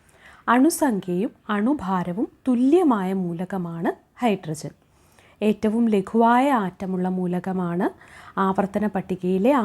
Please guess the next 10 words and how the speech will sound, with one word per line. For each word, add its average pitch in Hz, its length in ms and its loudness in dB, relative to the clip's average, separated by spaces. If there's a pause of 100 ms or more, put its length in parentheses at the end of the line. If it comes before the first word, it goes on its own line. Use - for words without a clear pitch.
ആദ്യത്തെ 202 500 -2 (120)
മൂലകമാണ്. 175 720 -2 (640)
ക്വാർണർ 311 540 6
പ്രക്രിയയിലൂടെ 202 800 -2
ഉൽപ്പാദിപ്പിക്കുന്ന 190 800 -4 (100)
വാതകമാണ് 170 800 -2
ഹൈഡ്രജൻ. 185 480 -2 (500)
അതുപോലെ 185 440 0 (200)
സൂര്യനിലെ 196 600 2 (320)
ഊർജ്ജ 226 280 0